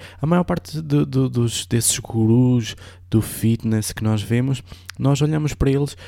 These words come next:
e vemos-los como, com um corpo ideal, com um corpo espetacular, e nós olhamos para o nosso e provavelmente vamos pensar, "Hum,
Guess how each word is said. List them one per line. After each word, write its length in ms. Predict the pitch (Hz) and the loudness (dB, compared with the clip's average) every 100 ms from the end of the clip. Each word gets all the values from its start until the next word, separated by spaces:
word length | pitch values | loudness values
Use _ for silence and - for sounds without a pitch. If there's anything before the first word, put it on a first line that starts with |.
| - | -6
e 40 | 127 | 0
vemos-los 380 | 147 151 139 | 0 0 -2
como, 280 | - 147 143 | -2 -2 -2
com 180 | - 131 | 0 0
um 80 | 120 | 0
corpo 320 | - 110 - | -2 -4 -4
ideal, 440 | 101 95 92 98 98 | -6 -4 -4 -6 -8
com 120 | 95 | -8
um 120 | 101 | -8
corpo 440 | - - - - - - - | -8 -8 -8 -14 -16 -20 -18
espetacular, 920 | - - 117 120 - 117 113 117 113 | -4 -2 -2 -4 -4 -4 -2 -2 -4
e 60 | 117 | -2
nós 160 | 117 | 0
olhamos 320 | 120 120 123 - | 0 0 -2 -2
para 180 | 117 | -2
o 40 | 117 | 0
nosso 260 | 117 117 | -2 -4
e 40 | 113 | -4
provavelmente 480 | 120 120 117 120 113 | -2 0 2 0 -4
vamos 160 | 117 | -6
pensar, 360 | - 120 110 104 - - - | -6 -6 -4 -6 -12 -20 -10
"Hum, 640 | 135 143 139 - 101 101 | -6 -4 -2 -2 -4 -4